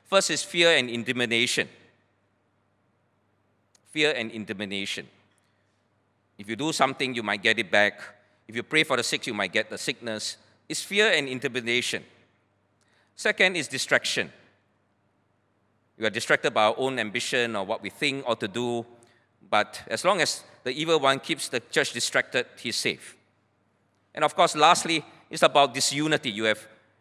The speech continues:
you have unforgiveness, you have infighting within the church. That is the last and greatest way in which, um, the enemy frustrates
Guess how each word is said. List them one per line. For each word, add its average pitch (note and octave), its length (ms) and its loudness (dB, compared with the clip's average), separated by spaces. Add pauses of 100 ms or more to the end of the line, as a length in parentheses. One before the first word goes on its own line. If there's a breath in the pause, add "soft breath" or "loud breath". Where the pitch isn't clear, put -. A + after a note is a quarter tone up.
(140)
you B2 100 -2
have B2 100 2
unforgiveness, D3 800 0
you B2 80 0
have G#2+ 160 2 (540)
infighting E3 680 0
within C3+ 280 -4
the A#2+ 80 0
church. - 420 -4 (360 soft breath)
That D#3+ 220 4
is C3+ 200 -6
the A#2 180 0
last B2+ 440 6
and A#2+ 180 -4
greatest C3 600 -2 (120)
way F3 320 4
in C3 320 -4
which, - 480 -4 (720)
um, F#2+ 520 2 (760)
the B2 180 2
enemy C3+ 340 2
frustrates - 760 -2